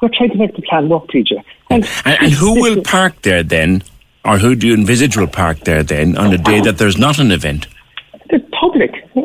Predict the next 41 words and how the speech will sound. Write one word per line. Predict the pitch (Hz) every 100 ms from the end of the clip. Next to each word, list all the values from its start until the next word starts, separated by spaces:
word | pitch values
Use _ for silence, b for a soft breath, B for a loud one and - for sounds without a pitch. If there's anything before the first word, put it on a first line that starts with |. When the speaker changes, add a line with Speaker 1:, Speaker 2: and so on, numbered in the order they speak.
| -
Speaker 1:
You | 294
go | 349
down | 285 254
there | 196 180
at |
Speaker 2:
And | 147 123
Speaker 1:
this | 135
Speaker 2:
did |
you | 139
Speaker 1:
moment | 131
Speaker 2:
do | 160
Speaker 1:
in |
time. | 139
Speaker 2:
feasibility | 151 131 127 151 131 135
as | 127
to | - 117
the | 113
demand | 104 98 95 120 170 120
for | -
that? | 76 64 - - _ _ -
Speaker 1:
We, | 285 320
there's, | 269 247
there's | 262 233
a |
massive | 220 233 - 190
demand | - 120 180 -
for |
it. | - - B B
You | 214 220
go | 247
down | 240 214 190
there | 165
at | 156 139
this | 143
moment | 147 127 123
in | 123
time. | - - _ _ -
I've | 196
gone | 208 185
down | 175 160
there | 135